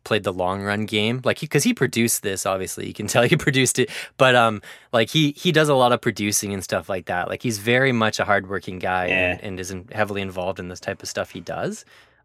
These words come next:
Speaker 1: Um, and
Speaker 2: Yeah.
Speaker 1: even picks up some writing credits here and there, too. So, um,
Speaker 2: Maybe we'll see, uh, Vin Diesel, and then The Rock will be, uh,
Speaker 1: <laughs>
Speaker 2: will be like a warlock, <laughs> and they'll be fighting
Speaker 1: Oh,
Speaker 2: each
Speaker 1: no.
Speaker 2: other. <laughs>
Speaker 1: And they'll just hate each other behind the scenes.
Speaker 2: Yeah,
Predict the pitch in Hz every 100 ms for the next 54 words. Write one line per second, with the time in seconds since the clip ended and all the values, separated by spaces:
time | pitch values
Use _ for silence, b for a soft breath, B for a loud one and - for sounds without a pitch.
0 | - 92 87 - - 104 165 156 120 101
1 | - 117 110 - 92 87 98 107 95 92
2 | 87 - 98 92 95 95 98 117 98 92
3 | - 98 98 - B B B 110 101 92
4 | - _ _ _ - 107 107 110 107 110
5 | - 113 107 104 98 98 95 87 - 101
6 | 101 107 107 101 107 107 107 104 104 104
7 | 101 101 95 95 90 - 98 95 87 92
8 | 90 85 71 65 - - - 104 87 98
9 | 95 90 90 92 92 90 85 85 95 -
10 | 127 131 - 185 175 156 131 123 - 98
11 | 101 123 117 127 127 120 - 381 381 -
12 | 120 123 117 95 - 117 113 - 123 120
13 | 113 110 110 110 123 - 110 180 175 151
14 | 123